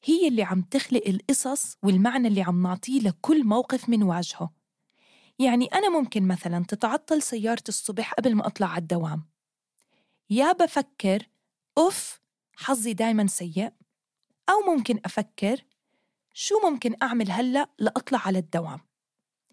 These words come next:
المعنى اللي في راسي لهذا الموقف هو اللي بيولد المشاعر اللي منحسها. فأنا ممكن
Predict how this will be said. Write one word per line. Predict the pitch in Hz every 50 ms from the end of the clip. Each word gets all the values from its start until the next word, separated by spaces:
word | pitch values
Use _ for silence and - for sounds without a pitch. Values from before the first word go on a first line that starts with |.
| _ _ _ _ _ _ _ _ _ _ _ -
المعنى | 240 214 214 254 339 392 480 480 440
اللي | 330 254 226
في | - -
راسي | 226 240 269 285 - - 220
لهذا | 190 180 180 220 233 226
الموقف | 214 196 190 190 196 185 - - 175 175 - - - _ _ _ _ - -
هو | 311 330 339 349
اللي | 294 262
بيولد | 202 196 208 202 233 247 254 247 196 220
المشاعر | 196 185 185 180 - 233 233 220 220 208
اللي | 202 180 185
منحسها. | 180 185 170 - - 196 - - - - 165 - _ _ _ _ _ _ _ _ _ _ _ _ _ _ _
فأنا | - - - - 330 415 466 427 370
ممكن | 302 220 - 233 202